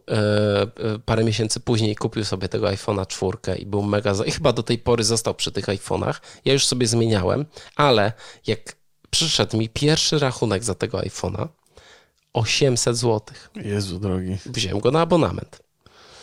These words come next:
Speaker 1: I ja mówię tak, patrzę na ten rachunek, mówię: „Co tu się sta-, jak, jak ja mogłem zapłacić, jak, jak to się stało? Przecież ja mam abonament i mam tam internet”.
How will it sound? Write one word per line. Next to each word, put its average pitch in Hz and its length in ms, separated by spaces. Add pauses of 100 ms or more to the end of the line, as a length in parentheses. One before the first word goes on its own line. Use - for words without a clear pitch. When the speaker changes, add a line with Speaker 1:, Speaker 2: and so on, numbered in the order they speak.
(500)
Speaker 1:
I 113 100
ja 107 120
mówię 104 220
tak, - 380 (840)
patrzę - 300
na 117 60
ten 123 140
rachunek, 120 380
mówię: 180 220 (380)
„Co - 220
tu - 140
się - 160
sta-, - 300
jak, - 260
jak 160 140
ja 233 60
mogłem 165 280
zapłacić, 156 480 (120)
jak, 170 160 (140)
jak - 180
to - 120
się 262 120
stało? 104 340
Przecież 160 420
ja 113 120
mam 127 160
abonament 147 600
i 156 80
mam 110 180
tam 170 200
internet”. 110 640